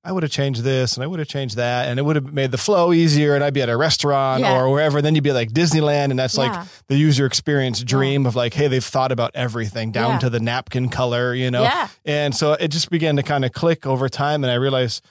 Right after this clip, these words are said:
Speaker 1: okay, this is, I like doing this. I, I find that there's little, little problems in, in different aspects of life, and I'm pretty good at solving them.
Speaker 2: What do you, what do you think makes you different?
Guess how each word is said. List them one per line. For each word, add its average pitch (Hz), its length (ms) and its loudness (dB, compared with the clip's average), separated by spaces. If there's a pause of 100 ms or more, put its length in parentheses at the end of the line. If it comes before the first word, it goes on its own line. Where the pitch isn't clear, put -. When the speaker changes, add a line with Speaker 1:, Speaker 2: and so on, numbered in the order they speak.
(200)
Speaker 1:
okay, 175 280 -2
this 190 240 -4
is, 185 160 -6
I 160 100 -2
like 196 220 0
doing 123 240 0
this. 120 180 -4
I, 135 180 0
I 147 120 0
find 165 300 -2
that 160 100 -4
there's 131 200 0
little, 165 300 0 (140)
little 185 180 0
problems 165 720 0 (380)
in, 147 140 0
in 147 180 2
different 156 320 0
aspects 143 480 -2
of 123 140 -2
life, 143 420 0
and 131 640 -4
I'm 139 200 -4
pretty 165 260 0
good 147 160 0
at 131 100 -2
solving 127 400 0
them. 113 300 -8 (240)
Speaker 2:
What 453 140 -4
do 554 40 -6
you, 659 360 -10
what 302 180 -4
do - 20 -6
you 571 140 -14
think - 340 -8
makes 220 540 -6
you 190 500 -6
different? 180 560 -6